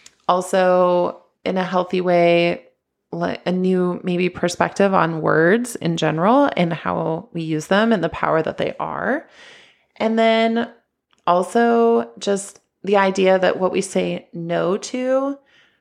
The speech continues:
opens up this powerful pathway for the divine, for us to be able to call in what we are on about,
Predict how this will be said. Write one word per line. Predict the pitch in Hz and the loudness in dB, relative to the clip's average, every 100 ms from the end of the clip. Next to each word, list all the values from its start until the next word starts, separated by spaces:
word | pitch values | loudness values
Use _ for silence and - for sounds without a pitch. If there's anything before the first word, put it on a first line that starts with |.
| _ _ - | _ _ 0
opens | 208 226 220 | 0 0 0
up | 202 190 - | 0 0 -4
this | - 180 - | -6 -6 -6
powerful | - 185 185 202 - 202 | -6 0 2 2 0 -2
pathway | - 165 165 - 165 160 156 160 - _ | -2 -2 -2 -4 -2 0 0 -4 -10 _
for | - 170 | -4 0
the | 165 | 0
divine, | 165 165 160 160 160 | 0 0 0 0 -2
for | - 165 170 | -2 -2 -2
us | 165 | -6
to | - | -2
be | 170 | 0
able | 165 160 | 0 0
to | 170 | -4
call | - - 165 | -4 -2 -2
in | - 165 160 | -2 -4 -4
what | 160 160 | -4 -4
we | 165 | -4
are | - 160 160 160 - | -2 -2 0 0 -2
on | 156 151 160 | -6 -6 -4
about, | 185 214 220 240 - - | 0 2 2 0 -4 -12